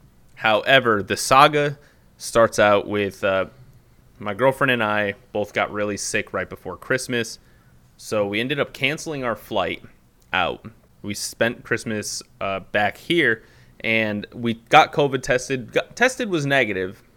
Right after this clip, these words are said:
So I started feeling a little better, and I was like, "I'm still gonna fly home and visit family." I was covid negative. I'm gonna fly out. I get home. Literally the next day, my sister tests positive for covid, and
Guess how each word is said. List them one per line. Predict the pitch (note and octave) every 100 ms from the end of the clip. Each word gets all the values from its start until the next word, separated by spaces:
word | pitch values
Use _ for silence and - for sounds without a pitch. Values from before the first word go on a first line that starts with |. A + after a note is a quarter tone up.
| _ _ _ _ - - - - -
So | C3+ A#2+
I |
started | B2 D3+ D3 C#3+
feeling | D3 C#3+ C3+
a | C3+
little | C3+ B2
better, | B2+ B2+ B2
and | A2+
I |
was | A2+
like, | A2+ A2
"I'm | A2+
still | - B2
gonna | B2 A#2
fly | A#2 G#2+
home | G#2 G#2
and | F#2
visit | F#2+ G2 -
family." | G#2+ G#2 G#2 G2+ - - - _ -
I | F#2+
was | F#2
covid | - G#2+ G#2
negative. | G#2 G2 F#2+ F2+ F2+
I'm | F2
gonna | F2+
fly | F2 G2 F2+ E2+
out. | D#2+ D2 - _ - _ _ _ - - -
I | F#2+
get | F#2+ C3 -
home. | A#2+ A#2 A2+ A2 - _
Literally | - B2 C3+ C#3 C3
the | A#2+
next | A2+ A2+ G#2+
day, | G#2 G2+
my | F#2+
sister | F#2 - F#2+ G2
tests | - G2 -
positive | G#2 F#2+ F#2+ F#2
for | - F#2+
covid, | - F#2 F2+ F2+ - - - - - - -
and | G2+ F#2+